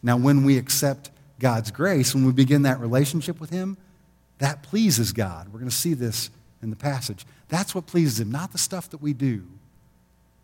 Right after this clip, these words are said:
who we are in him. So let's jump in and read this account together.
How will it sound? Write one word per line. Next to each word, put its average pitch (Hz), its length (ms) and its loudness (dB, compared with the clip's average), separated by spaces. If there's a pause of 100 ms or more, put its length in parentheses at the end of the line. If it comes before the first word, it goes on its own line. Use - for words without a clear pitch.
(100)
who 143 140 2
we 127 160 -2
are 104 260 -8
in 92 120 -12
him. 95 260 -10 (1200)
So - 120 -2
let's - 140 0
jump 151 260 6
in 147 140 6
and 123 140 4
read 139 180 6
this 123 180 0
account 123 320 -4
together. 104 400 -10